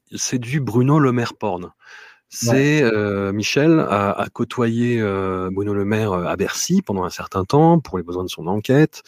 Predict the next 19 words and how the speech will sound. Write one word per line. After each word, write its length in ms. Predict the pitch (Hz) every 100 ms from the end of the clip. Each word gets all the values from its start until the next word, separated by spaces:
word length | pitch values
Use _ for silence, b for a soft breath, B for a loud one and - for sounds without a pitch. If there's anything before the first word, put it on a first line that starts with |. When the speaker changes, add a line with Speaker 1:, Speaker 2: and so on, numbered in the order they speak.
| B B
Speaker 1:
C'est 100 | -
son 100 | 104
nouveau 280 | 107 110 113
Raël, 340 | 117 135 165
<laughs> 0 |
finalement. 540 | 151 - 113 - - 131 _ -
Et 80 | 123
voilà, 240 | 160 160
et 60 | 110
c'est 220 | 175 156
un 80 | 120
personnage, 640 | 147 139 127 135 214 175 -
et 60 |
c'est 200 | - 110
un 80 | 90
personnage 380 | 117 - 113 165
de 80 | 127
son 180 | 160
bouquin 400 | 160 170 127 123